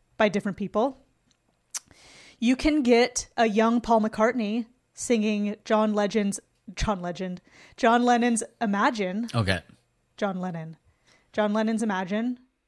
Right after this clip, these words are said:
Speaker 1: I've heard that one and I was like, "Wow, that's weird. Why would," I fell for it. <clears throat> You can also get Kanye West singing Creed's With Arms Wide Open. You can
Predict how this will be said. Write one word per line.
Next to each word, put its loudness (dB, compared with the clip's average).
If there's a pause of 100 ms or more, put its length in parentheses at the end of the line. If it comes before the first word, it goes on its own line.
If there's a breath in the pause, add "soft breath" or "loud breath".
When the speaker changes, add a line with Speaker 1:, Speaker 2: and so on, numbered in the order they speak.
Speaker 1:
I've 4
heard 4
that 8
one 0
and 0
I 2
was -2
like, -2
"Wow, 4
that's -2
weird. -2
Why 2
would," -4 (1000 soft breath)
I 0
fell 2
for -4
it. 0 (220)
<clears throat> 10
You -4
can 2
also 6
get 2
Kanye 4
West 4
singing 0
Creed's -2
With 0
Arms 2
Wide 4
Open. -4 (1400 soft breath)
You 2
can 8